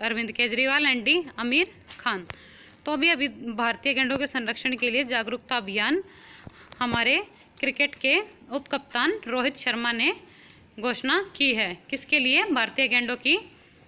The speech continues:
सुरक्षा के लिए। हाल ही में भारतीय क्रिकेट टीम के उपकप्तान ने गैंडों के बचाव के लिए जागरूकता अभियान शुरू किया है।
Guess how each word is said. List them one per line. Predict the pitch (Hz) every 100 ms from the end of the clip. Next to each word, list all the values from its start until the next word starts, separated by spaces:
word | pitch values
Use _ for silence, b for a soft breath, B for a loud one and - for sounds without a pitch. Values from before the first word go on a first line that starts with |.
| -
सुरक्षा | - 302 269 - 254
के | 247 214
लिए। | 202 185 175 - B B B -
हाल | 269 370
ही | 415
में | 320 269
भारतीय | 233 226 277
क्रिकेट | 277 269 277 262
टीम | 269 262
के | 254
उपकप्तान | 240 - 277 - 240
ने | 247
गैंडों | 233 240 240
के | 254 233
बचाव | 220 233 233
के | 226
लिए | 208 277
जागरूकता | 269 233 214 226 - 240
अभियान | 190 202 247 349
शुरू | - 302 285
किया | - 233 190
है। | 185 185